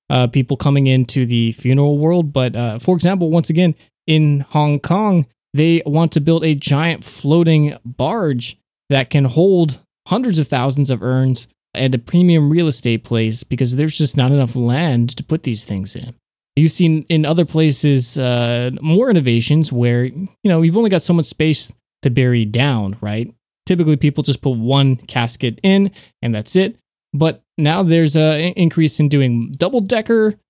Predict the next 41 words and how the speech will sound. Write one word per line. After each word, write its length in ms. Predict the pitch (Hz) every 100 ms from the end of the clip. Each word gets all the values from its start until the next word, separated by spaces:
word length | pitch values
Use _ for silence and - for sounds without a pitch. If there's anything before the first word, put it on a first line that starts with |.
| -
tombs. 480 | 190 247 269 - -
Uh, 460 | 139 123 120 113 73
this 360 | 120 143 147
is 100 | 156
hap-, 220 | 143 139 -
actually 400 | - 160 147 127
happening 400 | 139 139 147 120
in 140 | 127
London 380 | 123 123 151 180
because 300 | 143 123 113
of 80 | 110
those 280 | 110 107
space 340 | - - 131 -
concerns 460 | 147 143 165 160
where 160 | 123 117
they 120 | 123
will 180 | 127 127
intern 400 | 131 131 143 135
a 80 | 123
couple 300 | - 226 -
people 380 | 120 117 107 107
in 100 | 104
a 60 |
tomb 400 | 101 117 113 190 _ - - -
and 260 | 131 123 143
modify 280 | 139 135 123
the 60 |
headstones 480 | 117 120 - 143 160
so 100 | 135
that 200 | 110 104
both 200 | 117 113
these 180 | 120 110
people 380 | - 117 220 202
or, 120 | 101
or 200 | 95 104
multiple 460 | 113 233 202 135 110
people 400 | 117 117 120 - - - -
are 120 | 113
all 180 | 110 107
on 180 | 110 117
there. 200 | 160